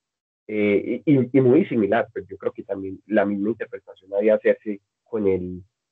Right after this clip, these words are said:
con el de, con el del grupo de intervención.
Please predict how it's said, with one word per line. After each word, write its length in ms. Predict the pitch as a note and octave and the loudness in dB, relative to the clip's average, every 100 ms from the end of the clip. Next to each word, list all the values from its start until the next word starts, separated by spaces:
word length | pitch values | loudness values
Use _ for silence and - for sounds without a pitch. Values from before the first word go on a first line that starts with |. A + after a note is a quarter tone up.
| _ | _
con 220 | - A2 G2+ | 0 4 6
el 360 | G2 F#2 F#2 | 4 2 -2
de, 540 | G2 F#2+ F#2 F#2 F#2 - _ _ _ _ _ _ _ | 0 0 0 -6 -12 -18 _ _ _ _ _ _ _
con 340 | - G#2 G2+ G2+ | 2 4 4 4
el 240 | G2 F#2+ | 0 0
del 140 | G2 F#2+ | -2 0
grupo 220 | F#2+ G#2 | -2 -2
de 80 | G#2 | -4
intervención. 720 | - G2 G2 G2+ D#3 C#3 | -2 -2 -2 -4 0 2